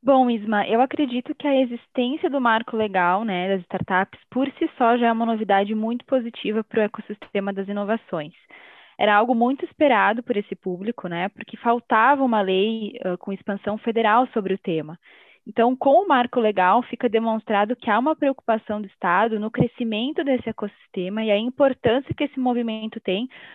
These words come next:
pro desenvolvimento da sociedade em geral.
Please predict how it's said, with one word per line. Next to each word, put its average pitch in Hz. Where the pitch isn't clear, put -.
pro -
desenvolvimento 277
da 262
sociedade 220
em 220
geral. 196